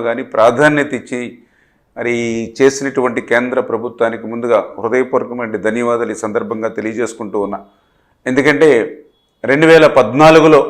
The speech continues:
ఆంధ్రప్రదేశ్ రాష్ట్ర విభజన కంటే కూడా రెండు వేల పంతొమ్మిది, రెండు వేల ఇరవై నాలుగు జగన్మోహన్ రెడ్డి పాలనలోనే ఆంధ్రప్రదేశ్ రాష్ట్రానికి ఎక్కువ నష్టం జరిగినటువంటి పరిస్థితి మనందరికీ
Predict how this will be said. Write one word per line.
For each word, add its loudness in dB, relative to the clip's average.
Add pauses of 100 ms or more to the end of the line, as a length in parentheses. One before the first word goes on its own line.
ఆంధ్రప్రదేశ్ 0 (100)
రాష్ట్ర -2
విభజన 0
కంటే -4
కూడా 0 (840)
రెండు 0
వేల 8 (120)
పంతొమ్మిది, -2 (100)
రెండు -2
వేల 2 (120)
ఇరవై 6 (100)
నాలుగు 4 (120)
జగన్మోహన్ -4
రెడ్డి -8 (100)
పాలనలోనే -4 (320)
ఆంధ్రప్రదేశ్ -2 (120)
రాష్ట్రానికి -8
ఎక్కువ -6 (100)
నష్టం -8 (160)
జరిగినటువంటి -8 (480)
పరిస్థితి -2
మనందరికీ -6